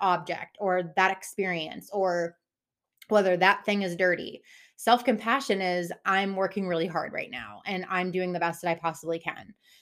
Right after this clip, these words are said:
Um, self-assurance says, "That, that's not dirty. Someone else already touched it." Well, we don't know that. <laughs> We don't know that. We can't be a hundred percent sure.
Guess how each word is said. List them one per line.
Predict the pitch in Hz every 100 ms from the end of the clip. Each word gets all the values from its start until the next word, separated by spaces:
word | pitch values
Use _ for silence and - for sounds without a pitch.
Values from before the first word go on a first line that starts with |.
| -
Um, | 202 175 156
self-assurance | - 202 196 180 269 247 196 180
says, | - 190 175 175 170 - -
"That, | 196 208 202
that's | 196 202 202
not | 170 -
dirty. | 160 151 156
Someone | - 185 180
else | 170
already | 175 160 151
touched | 170 - -
it." | - - _ _ _ _ _ _
Well, | - - - -
we | 185 185
don't | 226 269
know | 208
that. | 170 165 226 277
<laughs> | 220 254 311 339 - - - 277 233
We | 233
don't | 302
know | 254 247
that. | 277 294
We | 247
can't | 247 254 190
be |
a | 220
hundred | 220 196
percent | 196 208 175
sure. | - 165 160 165